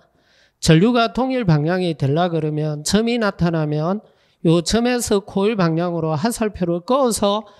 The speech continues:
무조건 가극성, 간극성을 찾아야 된다. 무조건이 어디 있노? 공학에서는 무조건이라는 건 없어. 오케이? 이해를 해가지고 문제가 있으면 그 문제에 맞춰서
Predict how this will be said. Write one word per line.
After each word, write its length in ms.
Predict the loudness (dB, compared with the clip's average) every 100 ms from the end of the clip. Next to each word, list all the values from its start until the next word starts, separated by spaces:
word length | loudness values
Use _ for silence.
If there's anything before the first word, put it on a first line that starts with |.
| _ 2
무조건 540 | 4 4 2 -2 0
가극성, 600 | 0 2 2 0 -2 -2
간극성을 640 | 0 0 -2 0 0 0
찾아야 400 | 0 0 2 2
된다. 340 | 2 2 0 -4 _ _ _
무조건이 540 | 4 6 6 2 2 4
어디 140 | 4
있노? 380 | 2 2 0 -4 -4
공학에서는 600 | 0 4 6 6 4 2
무조건이라는 840 | 0 0 -2 -2 0 2 2 0
건 120 | -2 -4
없어. 520 | -2 2 2 0 _ _ _ _ _ _ _ _ _ _ _ _
오케이? 360 | 4 6 6 0 _ _ _ _ _ _ _ 2
이해를 500 | 8 8 8 6 4
해가지고 800 | 2 0 -2 -2 -2 0 -2 -2
문제가 480 | -2 0 2 4 2
있으면 400 | 2 -2 -4 -4
그 120 | -4
문제에 500 | -2 0 0 2 2
맞춰서 800 | -2 -2 -6 -4 -2 -2 -4